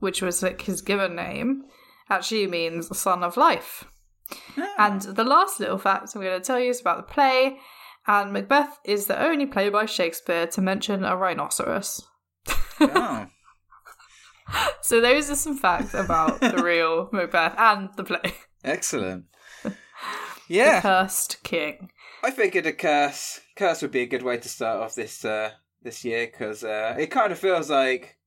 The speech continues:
Speaker 2: all our previous New Year's for the last couple of years have been cursed.
Speaker 1: Yeah, I mean, as you may have noticed, everyone, we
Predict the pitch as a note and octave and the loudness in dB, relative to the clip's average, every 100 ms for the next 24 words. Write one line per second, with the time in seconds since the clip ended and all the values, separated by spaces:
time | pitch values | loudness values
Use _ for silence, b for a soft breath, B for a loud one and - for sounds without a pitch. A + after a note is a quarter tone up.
0 | _ _ B2+ C#3 C#3+ B2 A#2 A#2 A#2 A#2 | _ _ -2 0 2 0 0 0 0 0
1 | C#3+ C#3 G#2 - G2 G2 G2 G#2 - G2+ | -2 -2 -6 -6 -8 -6 -4 -6 -8 -10
2 | G2+ G2+ G2+ F#2 G2 G2+ G2+ G2 F#2 G2 | -6 -8 -8 -12 -8 -8 -8 -10 -12 -12
3 | F2+ F#2 F#2+ - - - _ _ - b | -10 -10 -8 -10 -12 -18 _ _ -20 b
4 | b b A#3+ G#3+ A3 G#3+ - - A3 G#3 | b b 4 4 2 -4 -4 0 0 0
5 | G3+ G3+ G3 G3 G3 G3 F#3+ F3+ E3 D#3+ | -2 -2 0 -2 -2 -4 -2 0 0 -2
6 | - - _ - - F#3 F3+ - - | -6 -18 _ -8 -2 0 0 -2 -10